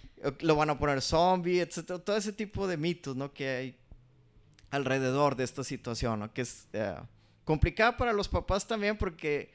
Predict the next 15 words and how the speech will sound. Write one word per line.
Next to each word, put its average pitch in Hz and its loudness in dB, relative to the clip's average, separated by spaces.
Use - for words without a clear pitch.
si - -8
le 156 -2
sumamos 208 0
todo 220 4
lo 214 4
que - 2
habíamos 175 6
visto 160 2
ahorita, 139 2
o 123 0
sea, 123 -2
si 117 -6
de 123 0
por 139 -4
sí 233 -4